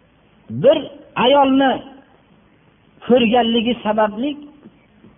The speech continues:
o'zining oilasidan ko'ngilsiz bo'la boshlaydi. Shu sabab bilan buzuq ish sodir bo'ladi-yu, oiladagi bolalarga bo'lgan mehr ham yo'qoladi.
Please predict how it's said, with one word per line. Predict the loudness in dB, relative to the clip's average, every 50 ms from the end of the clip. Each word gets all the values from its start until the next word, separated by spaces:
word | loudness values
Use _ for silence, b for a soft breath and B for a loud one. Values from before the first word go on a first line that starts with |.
| _ _ _ _ _ _ _ _ 0
o'zining | 0 2 2 2 2 2 0 -2 -2
oilasidan | 0 2 2 2 2 2 0 -2 -2 -2 -4 -4 -4
ko'ngilsiz | -2 -2 0 0 2 2 0 -2 -4 -8 -8 -4
bo'la | 0 0 0 0
boshlaydi. | 0 -2 -6 -6 -10 -14 -14 -16 -18 -20 _ _ _ _ _ _ _ -20 -20 _ _ -20 -20 -20 -10
Shu | -4 -2 0 0 0
sabab | 0 0 0 2 0 0 0
bilan | 0 0 0 2 0 0 -2 -6 -12 -18 -20 -20 -20 -20 -20 -20 -20 _ _ _ _ -6
buzuq | -2 0 0 0 2 0 -2 -2 -4
ish | -4 -6 -6 -6 -2
sodir | 2 2 2 4 2 0 0
bo'ladi-yu, | 0 0 0 2 0 0 0 0 0 0 0 -2 -6 -12 -20 -20 -20 -20 _ _
oiladagi | 0 2 2 2 2 2 0 0 2 2 0 0 0 -2 -4 -6 -2
bolalarga | 0 0 2 2 2 2 2 0 0 0 0 2
bo'lgan | 2 2 2 0 0 0 2 2 2
mehr | 2 2 2 2 2 2
ham | 2 0 0 2
yo'qoladi. | 0 0 0 0 0 -2 -2 -4 -6